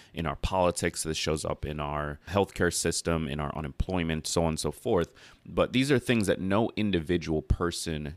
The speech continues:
can move forward by themselves. We need to sort of come together to make meaningful and lasting changes in these areas. And I'm making this shift because, one, there's eight hundred something episodes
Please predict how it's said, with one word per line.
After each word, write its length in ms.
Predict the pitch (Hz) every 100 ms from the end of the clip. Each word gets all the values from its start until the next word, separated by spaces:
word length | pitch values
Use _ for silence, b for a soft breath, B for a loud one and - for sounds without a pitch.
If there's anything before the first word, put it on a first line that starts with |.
| -
can 220 | 101 85
move 240 | 85 85
forward 360 | - 80 78 76
by 200 | 76 73
themselves. 760 | 76 80 - - 87 85 85 85
We 120 | 87
need 160 | 92
to 80 | -
sort 180 | - 82
of 100 | -
come 240 | - 80
together 580 | 76 76 80 80 73 76 B B B
to 120 | - 85
make 540 | 78 80 76 - - -
meaningful 680 | 85 87 82 80 - 80 73
and 140 | 76
lasting 440 | 76 71 - 71 69
changes 580 | - 101 80 76 69 - b b
in 120 | 78
these 180 | 73 73
areas. 560 | 85 82 76 - - -
And 100 | 107
I'm 80 | 123
making 320 | 147 165 151
this 140 | 135 104
shift 360 | - 92 -
because, 600 | - 92 104 90 85 - - _ _ _ _ _ _ -
one, 380 | 101 120 117 95
there's 280 | 104 98 -
eight 180 | 104
hundred 420 | 101 87 80 80 -
something 340 | 80 78 78
episodes 640 | 76 78 - 76 78 76